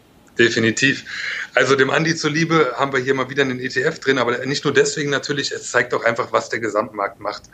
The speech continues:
Also von, äh, den, den Tiefs im Mai letzten Jahres von irgendwie bei dreieinhalb Euro steht dieser E T F aktuell bei zehn Euro. Wir sehen da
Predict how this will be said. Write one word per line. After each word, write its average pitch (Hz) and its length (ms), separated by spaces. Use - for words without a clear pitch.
Also 123 260
von, 123 380
äh, 117 280
den, 117 300
den 120 160
Tiefs 165 440
im 127 120
Mai 120 240
letzten 127 380
Jahres 131 400
von 120 320
irgendwie 127 320
bei 117 160
dreieinhalb 117 560
Euro 131 300
steht 123 320
dieser 120 200
E 120 60
T 123 140
F 120 140
aktuell 123 360
bei 117 100
zehn 147 340
Euro. 123 380
Wir 117 120
sehen 151 340
da 180 380